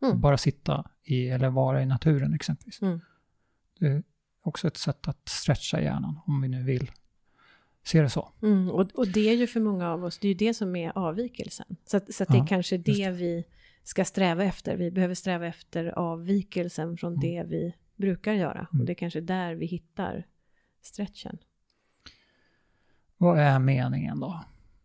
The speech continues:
Speaker 2: med hela skiten?
Speaker 1: Mm.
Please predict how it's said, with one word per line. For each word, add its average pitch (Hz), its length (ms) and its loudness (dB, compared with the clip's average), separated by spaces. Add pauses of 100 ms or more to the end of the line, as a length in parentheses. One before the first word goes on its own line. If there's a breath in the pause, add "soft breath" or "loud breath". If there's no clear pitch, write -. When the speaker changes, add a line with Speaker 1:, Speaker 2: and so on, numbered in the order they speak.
(140)
Speaker 2:
med 143 120 4
hela 131 360 2
skiten? 190 540 -4 (1080 soft breath)
Speaker 1:
Mm. 170 400 -4